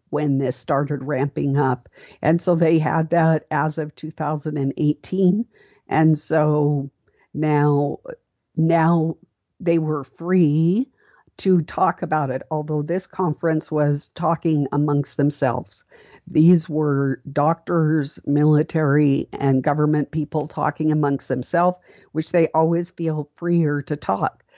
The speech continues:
But if you've caught it, I don't know if you have, um, Sixty Minutes recently did two pieces,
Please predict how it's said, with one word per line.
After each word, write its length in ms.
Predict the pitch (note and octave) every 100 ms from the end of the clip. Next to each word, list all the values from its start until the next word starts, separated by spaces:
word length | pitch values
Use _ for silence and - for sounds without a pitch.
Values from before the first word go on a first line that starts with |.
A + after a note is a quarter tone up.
| - -
But 340 | E3 E3+ E3+ -
if 260 | C#3 E3+ -
you've 240 | D#3 -
caught 320 | - F#3+ E3+
it, 260 | E3 D3 - -
I 100 | D#3
don't 220 | D3+ -
know 60 | D3+
if 100 | D3
you 140 | D3+
have, 560 | C#3 E3+ F3+ C#3+ D3 D3 _ _ _ -
um, 400 | C#3+ C#3+ D3 F#2+ _ -
Sixty 480 | - G#3 - - F#3
Minutes 580 | F3 D#3 F3 - - -
recently 580 | D#3 E3 - D#3+ D#3+ E3
did 360 | C#3+ D#3 C#3+ -
two 260 | - G3+
pieces, 840 | G3 G3 D#3 - D#3 D3 E3 F#3 -